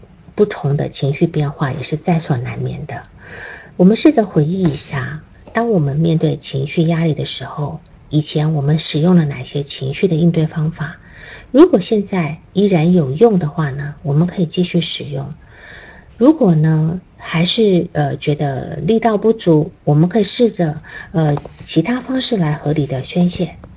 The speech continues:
比如说做一些室内的运动，做一些小练习，比如说跟着视频里面做这个，呃，传统医学里的八段锦，也可以唱歌跟跳舞。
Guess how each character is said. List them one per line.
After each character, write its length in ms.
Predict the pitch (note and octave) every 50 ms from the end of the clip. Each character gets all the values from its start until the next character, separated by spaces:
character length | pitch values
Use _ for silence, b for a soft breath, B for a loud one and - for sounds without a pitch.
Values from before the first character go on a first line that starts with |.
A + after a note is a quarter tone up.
| B B B B B B B B B B B B -
比 100 | - F#3+
如 60 | F3+
说 220 | F3 - F3 E3+ E3+
做 200 | E3+ - F#3 E3+
一 60 | E3
些 180 | E3 - E3+
室 220 | E3 - - F#3 F3
内 180 | F3 E3+ D#3+
的 160 | D#3+ D#3+ D3 C#3+
运 240 | D#3+ F#3 F#3+ F#3
动， 300 | F3+ G3+ G3+ G3 F#3 F3+ F3+ - - -
做 160 | - - F#3+ F3+
一 40 |
些 140 | F3 - F3+
小 260 | E3+ - - D3+ C3
练 260 | C#3 D#3 F3 F#3+ F#3 F3+
习， 380 | F3 - - C#3+ C#3+ D3 D#3 B B B B B B B -
比 120 | - -
如 60 | F#3+
说 160 | F#3 - F#3+ F3+
跟 120 | F#3+ F#3
着 60 | F#3 F3
视 220 | F3 - F#3+ F#3
频 240 | F3+ - E3+ E3 E3
里 80 | D#3
面 260 | C#3+ D3+ E3 E3 D#3+ D#3+
做 260 | D#3+ - F#3 F3+ D#3+
这 120 | D#3 - D#3
个， 380 | D#3 C#3+ C#3+ C#3 C#3 C#3 C#3
呃， 460 | C#3 D3 - - - E3+ E3 C3+ - D#3
传 240 | - - D#3 D3 F3
统 160 | F#3 F3+ D#3+
医 120 | D#3 F3+ F#3+
学 160 | - - D#3+
里 120 | D3+ C#3+
的 120 | C#3+ - D3+
八 180 | - F3+ F#3+
段 260 | F#3+ G#3+ A3+ G#3 F3+
锦， 240 | D#3 - - D3+ D3+ F3+ B B B B B B B B B B B B -
也 120 | G3 G3+
可 120 | G3+ - C#4+
以 120 | C#4 B3
唱 280 | B3 - C4 B3 A#3+ A#3
歌 160 | - A#3+ A#3+
跟 220 | A#3+ - A#3 A#3
跳 340 | A#3 - - A#3 A3 G3 F3
舞。 200 | D3 D#3 E3 F3